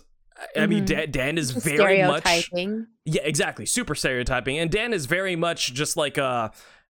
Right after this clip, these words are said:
Speaker 1: a, like, if I did not, like, like, if I was blind, I wouldn't be able to tell that Dan is a Korean man.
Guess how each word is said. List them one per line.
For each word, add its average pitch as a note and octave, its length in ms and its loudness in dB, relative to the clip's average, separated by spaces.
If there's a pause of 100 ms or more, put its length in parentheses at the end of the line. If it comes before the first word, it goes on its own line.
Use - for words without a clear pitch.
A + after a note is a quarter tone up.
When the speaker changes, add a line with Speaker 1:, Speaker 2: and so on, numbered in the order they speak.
(600)
Speaker 1:
a, E3+ 300 -6
like, E3+ 340 -2 (720)
if F3 160 -2
I G3 160 0
did E3+ 360 -4
not, F#3 360 -2
like, E3 260 -2
like, D#3 180 -2
if D3 100 -4
I F3 160 0
was F3+ 220 -2
blind, A2+ 640 -4 (360)
I D#3+ 140 0
wouldn't D#3 380 -2
be E3 120 2
able D#3 180 -2
to D3 100 0
tell C3 380 0
that A#2+ 260 -4
Dan B2+ 300 -2
is A#2+ 120 -2
a B2+ 60 -4
Korean A2 560 -6
man. D2 300 -12